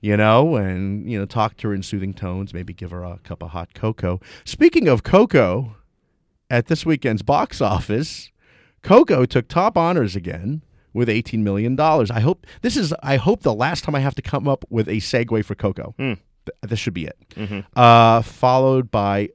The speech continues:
Speaker 1: Justice League, which came in second
Speaker 2: Barely.
Speaker 1: place.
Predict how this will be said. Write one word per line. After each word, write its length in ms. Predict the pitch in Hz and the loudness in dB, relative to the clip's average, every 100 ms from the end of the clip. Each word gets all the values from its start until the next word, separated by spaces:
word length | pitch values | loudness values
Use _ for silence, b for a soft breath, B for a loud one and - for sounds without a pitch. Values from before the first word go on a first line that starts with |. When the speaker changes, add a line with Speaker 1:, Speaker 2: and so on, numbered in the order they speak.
| - | -10
Speaker 1:
Justice 560 | - 247 - 254 - | -2 -2 0 -2 -2
League, 540 | 226 214 143 90 98 _ _ _ _ _ | 2 4 4 2 -10 _ _ _ _ _
which 180 | 143 156 | -6 -4
came 160 | 202 165 | -2 -2
in 80 | 139 | -2
second 500 | - 339 - 294 - | -6 -8 -8 -4 2
Speaker 2:
Barely. 240 | 123 107 | 4 4
Speaker 1:
place. 340 | 90 - - | 0 -8 -14